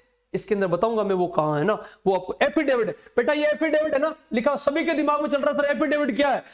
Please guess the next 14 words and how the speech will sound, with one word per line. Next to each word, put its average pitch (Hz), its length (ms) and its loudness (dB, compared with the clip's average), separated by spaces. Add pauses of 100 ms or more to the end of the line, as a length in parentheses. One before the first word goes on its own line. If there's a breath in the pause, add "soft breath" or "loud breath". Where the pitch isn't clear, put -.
(140 loud breath)
बेटा 240 160 0
ये 294 120 0
affidavit 285 400 0
कहाँ 269 240 0
मिलेगा? 285 500 0 (180)
यही 233 200 2
मिलेगा, 269 340 2
इसी 269 180 0
side 240 300 0
के 240 100 0
just 220 260 -2
नीचे 233 200 0
मिलेगा 208 280 0
ना, 247 240 -4